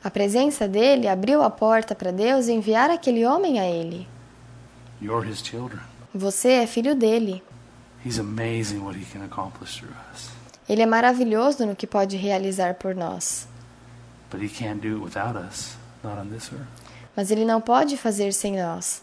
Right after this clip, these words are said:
Speaker 1: não nessa terra.
Speaker 2: Don't look at yourself so small.
Speaker 1: Não olhe para si mesmo tão pequeno.
Speaker 2: And don't look at yourself so big.
Speaker 1: E não olhe para si mesmo tão grande.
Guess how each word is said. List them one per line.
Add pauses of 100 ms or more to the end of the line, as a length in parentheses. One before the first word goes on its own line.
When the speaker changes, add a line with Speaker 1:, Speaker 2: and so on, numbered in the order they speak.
Speaker 1:
não
nessa
terra. (960)
Speaker 2:
Don't
look
at
yourself
so
small. (140)
Speaker 1:
Não
olhe
para
si
mesmo (180)
tão
pequeno. (640)
Speaker 2:
And
don't
look
at
yourself
so
big. (460)
Speaker 1:
E
não
olhe
para
si
mesmo
tão
grande.